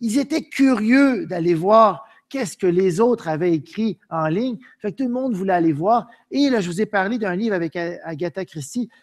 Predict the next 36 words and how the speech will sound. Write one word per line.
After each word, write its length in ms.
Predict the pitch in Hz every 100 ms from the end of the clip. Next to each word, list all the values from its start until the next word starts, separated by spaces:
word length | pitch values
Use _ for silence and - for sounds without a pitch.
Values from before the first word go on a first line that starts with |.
| _ _
Ça 180 | 247
s'est 200 | 226 254
fait 160 | 220 285
au-, 100 | 254 180 - 202
aussi 340 | 185 170 247
dans 180 | 214 170
d'autres 360 | 156 220 - 175
classes 380 | 180 202 190
avec 220 | 156 156 156
La 100 | 143
Chasse-Galerie. 800 | - 165 147 151 139 147 202 175 - _
Bon, 140 | 160 147
je 80 |
sais 160 | 147 208
qu'il 80 | 170
y 40 |
a 20 |
un 40 | 135
film 200 | 190 180
qui, 320 | 143 127 123
qui 180 | - 135
vient 220 | 127 175
de 40 |
sortir 440 | - 139 - 180 143
a-, 20 |
avec 400 | 143 147 131 131
ça, 220 | - 240 - - _
mais 360 | 196 254 220 - _
avant 320 | - 147 185 220
que 80 |
le 60 | 175
film 180 | 190 180
ne 120 | 160
sorte. 300 | 143 247 - _ _ -
Donc, 260 | 247 254 - _ _
chacun 680 | 233 - 240 240 277 277 247